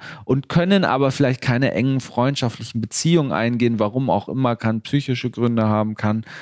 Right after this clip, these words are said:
ne, kann ganz viele Gründe haben. Für die ist es aber ganz wichtig, so ein Haustier. Und ich würd mir wirklich wünschen, dass die Menschen sich wirklich dann auch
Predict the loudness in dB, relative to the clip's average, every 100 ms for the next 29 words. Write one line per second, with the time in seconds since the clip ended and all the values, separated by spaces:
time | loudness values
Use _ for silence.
0 | -18 -2 0 2 0 -2 -4 -2 -2 0
1 | 0 2 2 2 2 0 -6 -16 -14 0
2 | 0 2 2 2 2 0 0 0 0 0
3 | -2 -4 -6 -10 -4 -6 -6 -10 -12 -8
4 | -8 -4 -2 -4 -6 -8 -6 -4 -6 -2
5 | 0 2 2 4 2 2 -2 -4 0 0
6 | 0 -6 -8 -10 -18 -20 -6 -2 -2 0
7 | 2 2 0 -4 -6 -2 -2 -4 -14 _
8 | _ _ -6 0 0 0 -4 -2 0 0
9 | -2